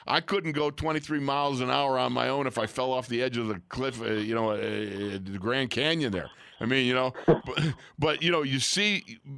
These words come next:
uh, uh, Minkah come up and stuff Breida right at the line of scrimmage, and it was, he came from, like, fifteen yards off the ball and was able to track and take an angle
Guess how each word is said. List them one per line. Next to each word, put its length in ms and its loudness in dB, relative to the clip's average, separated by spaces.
uh, 40 0
uh, 420 0
Minkah 440 -2
come 240 0
up 220 -2
and 180 0
stuff 580 -4
Breida 380 0
right 280 0
at 120 -4
the 80 -2
line 300 2
of 80 0
scrimmage, 580 -2
and 100 0
it 80 0
was, 220 -4
he 120 -2
came 280 0
from, 200 -8
like, 160 0
fifteen 680 -2
yards 480 0
off 340 -4
the 100 -2
ball 540 0
and 140 -2
was 120 0
able 280 0
to 100 0
track 460 0
and 140 -2
take 260 -2
an 100 -2
angle 460 0